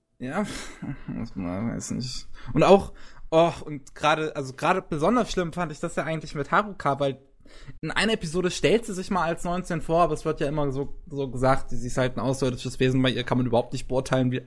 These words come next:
alt sie ist jetzt im Prinzip. Aber sie macht sich halt gleichzeitig an Naota ran und vögelt mit seinem alten Herrn. Es ist doch <laughs> also das war richtig weird, so. Also da war mir wirklich ein bisschen unwohl bei.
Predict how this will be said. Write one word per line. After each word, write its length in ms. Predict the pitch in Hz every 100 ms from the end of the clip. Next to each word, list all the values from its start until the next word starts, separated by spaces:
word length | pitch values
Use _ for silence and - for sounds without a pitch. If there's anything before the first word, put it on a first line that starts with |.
| -
alt 240 | 120 123
sie 140 | - -
ist 240 | 143 -
jetzt 180 | 135 120
im 140 | - 123
Prinzip. 500 | 131 120 131 131 - - - 185
Aber 120 | 135
sie 240 | 139 151 - - - - -
macht 280 | 175 196 -
sich 140 | 196
halt 120 | 185 160
gleichzeitig 480 | 175 196 196 -
an 100 | 151
Naota 400 | 143 180 185 160 135
ran 200 | 143 160
und 180 | 160 -
vögelt 400 | 185 170 156 160
mit 140 | 156
seinem 200 | 151 143
alten 280 | 151 147 151
Herrn. 300 | 131 143 120
Es 160 | 117
ist 240 | 147 135 127
doch 280 | 110 - _ _ - - - - -
<laughs> 80 | - - 214 220 - 208 196 - - 240 320 -
also 260 | 185 151
das 220 | 180 190
war 240 | 202 165 -
richtig 420 | - - - 127
weird, 440 | 113 101 101 104 -
so. 240 | 117 107
Also 180 | 110 120
da 160 | 120 156
war 80 | 202
mir 220 | 175 127
wirklich 280 | 139 143 147
ein 80 | 147
bisschen 260 | 127 151 135
unwohl 380 | 123 113 110
bei. 360 | 107 101 101